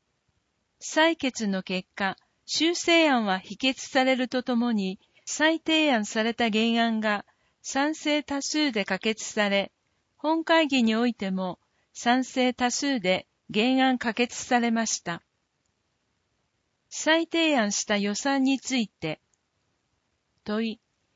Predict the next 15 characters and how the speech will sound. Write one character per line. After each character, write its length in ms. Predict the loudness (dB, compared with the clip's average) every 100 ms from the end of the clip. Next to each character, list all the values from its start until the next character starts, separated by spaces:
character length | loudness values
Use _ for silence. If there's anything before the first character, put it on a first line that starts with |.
| -10
市 220 | -4 -2
政 360 | 0 2 2 2
五 100 | 0
十 160 | -2
周 360 | -4 -2 0 4
年 260 | 4 4 2
記 160 | 4
念 320 | 4 4 0
準 300 | -2 0 2
備 140 | 2 0
事 180 | 0 0
業 200 | 0 0
委 80 |
託 300 | 0 -2 0
料 340 | 0 0 0